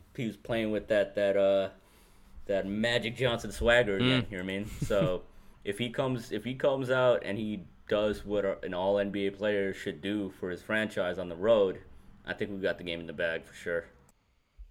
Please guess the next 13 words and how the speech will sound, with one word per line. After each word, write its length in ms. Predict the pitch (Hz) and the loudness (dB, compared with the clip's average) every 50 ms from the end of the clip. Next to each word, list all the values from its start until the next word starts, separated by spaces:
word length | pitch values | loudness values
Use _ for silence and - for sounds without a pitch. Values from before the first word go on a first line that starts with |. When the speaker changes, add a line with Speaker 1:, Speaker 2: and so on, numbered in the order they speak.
| - - | -6 0
Speaker 2:
Yeah, 240 | 127 131 127 120 110 | 4 6 6 6 6
pretty 220 | - - 139 139 | 6 6 6 6
much, 280 | 147 165 143 104 - - | 8 8 6 4 4 0
man. 160 | 104 104 110 | 0 0 0
So 120 | - - | 2 4
I 60 | 113 110 | 4 4
think 160 | - 123 117 | 4 2 2
we're 80 | 113 | 4
on 80 | 113 110 | 4 4
the 60 | 107 | 4
same 240 | 107 - 113 107 101 | 4 2 2 0 2
page. 360 | - 110 104 101 101 - - - - - - - - - | 2 2 2 2 2 0 -4 -14 -16 -20 -20 -20 -8 -2
Uh, 60 | - | 2